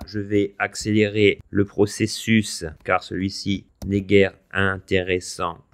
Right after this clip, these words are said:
pour vous. Voilà donc le texte traduit ainsi que les titres. Je vais cliquer sur Apply Changes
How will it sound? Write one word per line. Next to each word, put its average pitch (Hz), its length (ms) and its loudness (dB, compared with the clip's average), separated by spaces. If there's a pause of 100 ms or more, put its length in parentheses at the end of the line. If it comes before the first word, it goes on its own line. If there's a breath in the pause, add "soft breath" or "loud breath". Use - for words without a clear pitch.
(100)
pour 80 240 -2
vous. 107 400 2
Voilà 139 320 6
donc 139 280 2
le 117 140 0
texte 123 640 2
traduit 127 720 0
ainsi 110 520 -4
que 95 120 -2
les 90 180 2
titres. 165 640 0
Je 113 140 -2
vais 117 140 4
cliquer 113 340 2
sur - 400 -2
Apply 127 460 6
Changes 110 560 -2